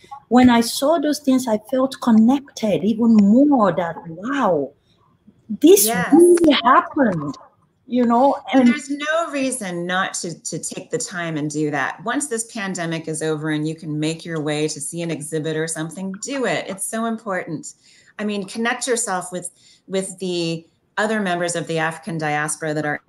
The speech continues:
Speaker 2: in your region. There is not a
Speaker 1: Mm-hmm.
Speaker 2: province or a territory in Canada that doesn't have a Black History Society or a museum of some kind.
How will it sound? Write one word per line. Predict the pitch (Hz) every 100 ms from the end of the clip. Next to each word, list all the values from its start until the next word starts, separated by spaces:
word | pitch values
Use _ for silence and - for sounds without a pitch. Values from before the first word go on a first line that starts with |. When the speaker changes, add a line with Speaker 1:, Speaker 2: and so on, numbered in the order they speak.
| -
Speaker 2:
in | 165 165
your | 160 151
region. | 147 156 151 135 147
There | 175
is | 175
not | 165 156
a |
Speaker 1:
Mm-hmm. | 233 233
Speaker 2:
province | 196 208 185 156 143
or |
a | 143
territory | - 214 208 220 226 202 190 -
in | 170
Canada | 156 180 175 160 156 151
that | 143 -
doesn't | - 202 208 196 -
have | 127 139
a |
Black | 147 151 151
History | 226 - 226
Society | 220 202 185 165 165 -
or | 156
a |
museum | 151 151 151 165 165
of | 143
some | 131 165 160 160
kind. | 165 151 151 139 -